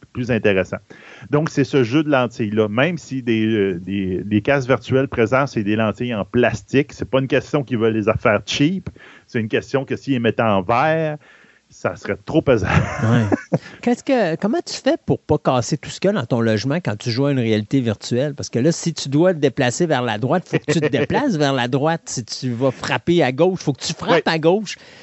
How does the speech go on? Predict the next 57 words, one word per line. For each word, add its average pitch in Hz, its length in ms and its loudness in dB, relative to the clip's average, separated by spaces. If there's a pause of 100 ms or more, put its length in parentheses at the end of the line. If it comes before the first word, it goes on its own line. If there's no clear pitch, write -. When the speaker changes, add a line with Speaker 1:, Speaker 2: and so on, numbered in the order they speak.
(120)
Speaker 2:
Mais 147 80 2
c'est - 80 -6
parce 160 160 2
que 180 80 2
là, 170 120 0
Speaker 1:
Tu 160 60 0
Speaker 2:
si 156 100 0
t'as 202 160 0
un 180 40 -2
vase 269 300 -2
qui 165 180 -2
est - 20 0
là, 247 180 -2 (460)
t'as 131 100 -4
plus 160 120 -2
de 135 40 -6
vase. 262 420 -2 (400)
Speaker 1:
Non, 139 140 2
t'as 123 100 -2
plus 131 120 -4
de 117 40 -6
vase, 151 260 2
c'est 139 120 0
ça. 160 180 2
Là, 117 120 0
faut 147 120 0
faire 160 200 0
attention, 143 500 0
surtout 131 320 -8
que, 135 120 0
mettons, 139 360 -2
euh, 120 320 2
quand 127 120 0
tu - 80 -20
commences 139 260 2
à 117 120 4
combattre 131 380 0
des 120 120 2
zombies 117 400 0
puis 127 100 -16
tu 113 100 -14
vas 110 100 -2
péter 127 360 -2
le, 110 360 2
le 107 140 0
vase 135 380 0
contenant 131 360 -6
les 113 280 -4
cendres 131 300 -2
de 120 60 0
la 113 140 0
belle-mère, 117 480 2
là, 127 100 0
c'est 120 180 -8
possible, 104 420 -8
là, 87 40 -6
tu - 60 -14